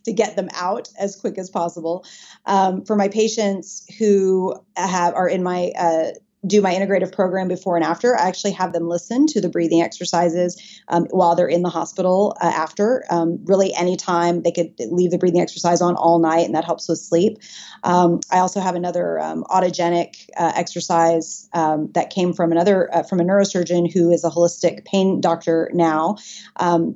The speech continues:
that helps, uh, manage pain with cognitive exercises. Um, so managing pain is a big part of it, uh, when you're in the hospital to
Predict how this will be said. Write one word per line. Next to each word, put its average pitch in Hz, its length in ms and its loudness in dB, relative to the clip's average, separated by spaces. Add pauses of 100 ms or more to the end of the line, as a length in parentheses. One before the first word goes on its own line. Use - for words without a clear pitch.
that 170 360 -2 (160)
helps, - 520 -4
uh, 160 360 -2 (260)
manage 185 720 2
pain 202 480 0
with 180 260 -2
cognitive 190 580 -2
exercises. 233 680 -4 (360)
Um, 185 240 2
so 202 180 2
managing 214 500 2
pain 208 320 -2
is 208 120 -6
a 196 40 -6
big 185 240 -10
part 180 220 -4
of 196 80 -2
it, 294 380 2
uh, 180 120 0
when 180 160 -4
you're 180 80 -2
in 175 60 -4
the 175 60 -4
hospital 175 440 -2
to 170 140 -8